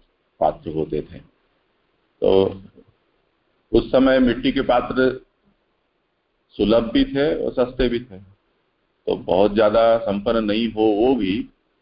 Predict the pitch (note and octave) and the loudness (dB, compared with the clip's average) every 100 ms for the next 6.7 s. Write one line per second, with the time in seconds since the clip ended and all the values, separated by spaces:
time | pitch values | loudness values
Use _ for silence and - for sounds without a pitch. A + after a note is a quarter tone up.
0 | - F#2 G2 A2+ G#2 G2 - G#2+ F2+ F2 | -8 0 2 2 2 0 0 -2 0 0
1 | D#2+ - - D#2 - - _ _ _ _ | -4 -6 -8 -8 -8 -14 _ _ _ _
2 | _ _ - G#2 G2+ B2+ B2+ C3 C3 - | _ _ -8 -8 0 2 2 0 -6 -18
3 | _ _ _ _ _ _ _ - A#2+ B2 | _ _ _ _ _ _ _ -2 -2 0
4 | G2 F#2 F2+ F2 F2 F2+ F#2+ F#2 F#2 B2 | 0 0 2 2 0 -2 -4 -4 -2 -4
5 | E3+ _ _ _ _ _ _ _ _ _ | -6 _ _ _ _ _ _ _ _ _
6 | _ _ _ G2 G2+ - D#2+ | _ _ _ -2 -2 0 -2